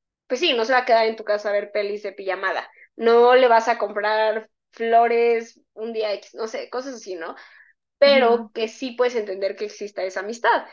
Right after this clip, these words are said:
Speaker 1: Ahora, si crees que neta no, y lo que decíamos, como hay veces que sí es tu intuición diciéndote a-, que algo está raro.
Speaker 2: Ujú.
Speaker 1: Entonces, pues
Speaker 2: Sí.
Speaker 1: sí, tienes que hablarlo porque,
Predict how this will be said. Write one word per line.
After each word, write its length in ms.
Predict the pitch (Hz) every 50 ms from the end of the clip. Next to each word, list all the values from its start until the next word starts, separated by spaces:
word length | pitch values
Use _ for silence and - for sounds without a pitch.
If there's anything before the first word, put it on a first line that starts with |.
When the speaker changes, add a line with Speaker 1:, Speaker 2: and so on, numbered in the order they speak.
| - _ _ _
Speaker 1:
Ahora, 360 | - 214 220 226 220 202 190 -
si 220 | - - 214 208
crees 300 | - 226 214 233 240 240 -
que 100 | 262 240
neta 260 | 240 233 226 226 214
no, 240 | 214 214 220 226 226
y 180 | 214 208 202 - -
lo 160 | 196 196 190
que 120 | 190 190
decíamos, 400 | 202 185 - 233 240 240 220 -
como 160 | - 196 196 202
hay 80 | 226 254
veces 240 | 311 330 359 359 -
que 80 | 254 233
sí 200 | - 240 233 226
es 120 | 220 226
tu 80 | 233 220
intuición 460 | 214 208 202 196 - - 202 196 196
diciéndote 520 | 202 202 - 202 196 196 196 196 - 156
a-, 160 | 156 151 -
que 100 | - -
algo 220 | - - 160 143 165
está 220 | - - - -
raro. 340 | - 139 139 - - - _ _ _ _ _ _ _ _ _ _ 226
Speaker 2:
Ujú. 560 | 220 220 220 220 214 214 214 214 208 208 208 -
Speaker 1:
Entonces, 380 | 220 208 220 214 226 214 208 -
pues 140 | 294 214 220
Speaker 2:
Sí. 0 |
Speaker 1:
sí, 280 | - 226 214 220 214 - _ _ _ _ _ _ _ _ _
tienes 340 | - 220 220 226 226 220 226
que 80 | -
hablarlo 480 | 208 214 240 262 277 269 254 233 233 226
porque, 540 | 233 208 208 - 208 208 208 208 208 _